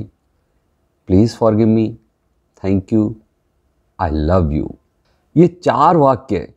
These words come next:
कैसे आपका जीवन बदल सकते हैं, बताऊंगा मैं, आपके सुख दुख का साथी हो'ओपोनोपोनो हीलर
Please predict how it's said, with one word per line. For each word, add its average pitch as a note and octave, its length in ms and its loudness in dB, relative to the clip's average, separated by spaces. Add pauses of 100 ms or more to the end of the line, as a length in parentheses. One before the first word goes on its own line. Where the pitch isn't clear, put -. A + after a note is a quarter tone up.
कैसे D3+ 360 0
आपका B2 280 0
जीवन G#2 380 2
बदल F#2 240 2
सकते D#2+ 320 -8
हैं, C#2+ 220 -14 (680)
बताऊंगा G2+ 520 2
मैं, E2 260 -4 (500)
आपके F#2 280 -2
सुख B2+ 180 0
दुख A2+ 200 0
का G#2 80 -4
साथी F#2+ 380 -2
हो'ओपोनोपोनो G2 760 0
हीलर F#2 360 0